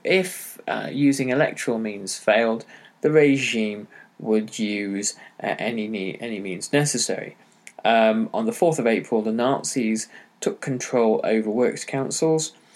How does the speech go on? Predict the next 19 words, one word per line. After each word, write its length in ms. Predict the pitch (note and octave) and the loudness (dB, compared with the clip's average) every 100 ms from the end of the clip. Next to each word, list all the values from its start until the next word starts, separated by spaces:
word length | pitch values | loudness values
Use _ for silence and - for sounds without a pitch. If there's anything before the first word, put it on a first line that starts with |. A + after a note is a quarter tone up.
| - - _ | -20 -20 _
um, 520 | - B2 A#2+ A#2+ B2 - | 2 4 4 4 2 -2
and 160 | G#2+ A#2+ | -2 -2
this 180 | B2 | -2
was 120 | B2+ B2 | -2 -4
ensured 320 | A#2+ B2 G#2+ | -2 0 2
by 120 | A2+ | 2
the 120 | A2 | 2
law 640 | A2+ A#2+ C3+ C#3 D3 C#3+ - | 2 4 6 6 6 4 0
on 320 | G#2+ A2 A2 | 0 0 0
plant 420 | A2 - D3+ D3 - | -6 -2 0 0 -4
representative 720 | - C#3 C3+ B2+ - B2 - | -6 -4 -6 -8 -8 -8 -6
councils 640 | - D#3 - D3+ D3+ D3 - - _ | -4 -2 0 0 0 -4 -14 -20 _
and 180 | C#3 C#3 | -4 0
business 400 | C3+ B2 B2 - | 0 0 -4 -4
organisations, 920 | A2+ A2 A2 A2 G#2+ A2 - - - - - - - _ | -4 -4 -6 -4 -4 -4 -6 -10 -14 -14 -20 -20 -20 _
which 460 | C3 - - - - | 0 0 -4 -4 -2
allowed 520 | C3 D3 E3 F3+ D#3 | 2 4 6 4 2
authorities 800 | C#3 C3 A#2 A2+ B2 A#2 A#2 - | 0 2 2 2 -2 -4 -6 -10
to 640 | - C3 B2+ B2 B2 | -4 0 2 2 0